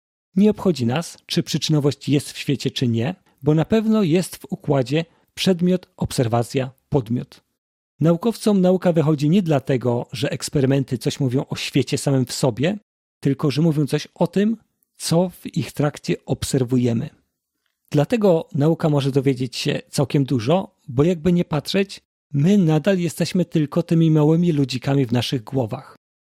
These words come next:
My nie zadajemy się ze światem samym w sobie. My zadajemy się tylko z obserwacjami tego świata. I to równo całe życie, od kołyski do grobu, nic poza obserwacją.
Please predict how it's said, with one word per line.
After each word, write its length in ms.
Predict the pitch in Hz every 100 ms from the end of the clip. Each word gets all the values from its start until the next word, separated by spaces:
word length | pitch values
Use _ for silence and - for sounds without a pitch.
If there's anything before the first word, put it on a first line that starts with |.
| _
My 160 | 135 147
nie 140 | 160
zadajemy 460 | 147 156 180 180 147
się 160 | 139
ze 100 | 123
światem 440 | - - 135 131 120
samym 300 | 131 127 123
w 60 |
sobie. 380 | - 127 110 143 - _ _ -
My 240 | 131 160
zadajemy 520 | 151 135 131 131 135
się 160 | - 143
tylko 380 | - 123 - 131
z 80 | -
obserwacjami 1040 | - - - 135 123 120 - - 131 117 107
tego 260 | 131 139
świata. 460 | - - 123 - 160 _ _ _
I 60 | 220
to 260 | 208 196 185
równo 340 | 185 165 170
całe 300 | - 165 160
życie, 360 | 151 135 - - _
od 200 | - 180
kołyski 640 | - 170 151 139 - 147 123 _
do 160 | 151 143
grobu, 400 | 135 135 139 143 _ -
nic 460 | 123 160 180 - _ _
poza 360 | 120 110 123 -
obserwacją. 800 | - - 156 127 120 120 - -